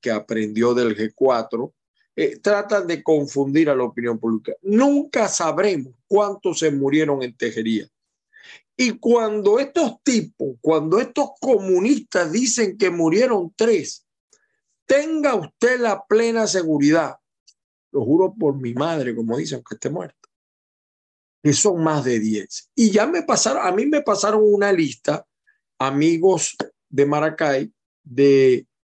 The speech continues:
muertos, pero yo no puedo publicar eso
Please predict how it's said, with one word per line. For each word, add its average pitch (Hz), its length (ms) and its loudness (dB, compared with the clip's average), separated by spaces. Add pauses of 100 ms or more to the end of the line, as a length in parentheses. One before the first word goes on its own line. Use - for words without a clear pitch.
(240)
muertos, 185 720 0 (160)
pero 185 220 4
yo 160 240 4
no 196 260 0
puedo 208 340 6
publicar 151 560 0
eso 156 460 -2